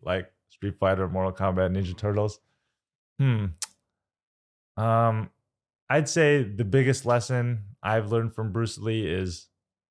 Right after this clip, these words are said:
I think his biggest lesson, you know, the be water, um, which I think maybe, uh, resonates with so many people because, um, it's the idea of not being locked, unnecessarily locked in into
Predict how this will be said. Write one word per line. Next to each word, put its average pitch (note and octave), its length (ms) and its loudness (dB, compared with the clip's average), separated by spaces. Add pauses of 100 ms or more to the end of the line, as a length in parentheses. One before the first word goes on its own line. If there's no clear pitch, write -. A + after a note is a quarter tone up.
(140)
I C#3+ 100 2
think C3+ 220 2
his C#3 260 6
biggest G#2 360 0
lesson, F2+ 440 -4
you G#2 140 -4
know, G#2 100 0
the F#2+ 100 -2
be A#2 200 0
water, G#2 600 2
um, F#2 280 0 (220)
which A2+ 220 -6
I A#2 120 2
think B2 260 -2 (720)
maybe, A#2+ 560 0 (960)
uh, G2+ 80 -2
resonates A#2+ 600 2
with G#2 140 -4
so A#2+ 180 -2
many A2 160 -2
people A2 340 -4
because, G2+ 580 -2
um, F#2+ 460 -2 (720)
it's A2 180 -6
the A#2 120 0
idea G#2 480 2
of F2+ 360 0 (300)
not A#2 460 -2
being A2+ 420 -2
locked, G#2+ 460 0
unnecessarily A#2 920 2
locked G2 380 -2
in G2 420 -4
into F#2+ 520 -6